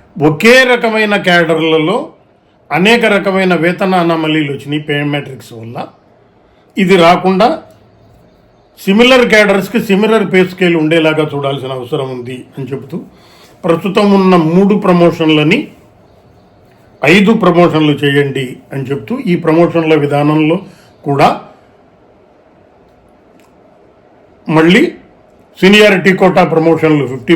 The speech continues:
పర్సెంట్ ఉండాలి, ఎగ్జామ్ బేస్డ్ ప్రమోషన్లు ఫిఫ్టీ పర్సెంట్ ఉండాలి, అలాగే వీళ్ళకి మ్యాండేటరీ ఇయర్లీ ట్రైనింగ్ ఇవ్వాలి ఎంప్లాయీస్‌కి. తర్వాత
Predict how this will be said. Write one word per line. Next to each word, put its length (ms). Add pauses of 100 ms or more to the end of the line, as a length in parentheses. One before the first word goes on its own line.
పర్సెంట్ 420
ఉండాలి, 260 (180)
ఎగ్జామ్ 420
బేస్డ్ 400
ప్రమోషన్లు 520 (100)
ఫిఫ్టీ 300
పర్సెంట్ 440
ఉండాలి, 320 (1400)
అలాగే 360 (520)
వీళ్ళకి 440 (880)
మ్యాండేటరీ 800 (180)
ఇయర్లీ 440
ట్రైనింగ్ 420
ఇవ్వాలి 360
ఎంప్లాయీస్‌కి. 600 (1600)
తర్వాత 380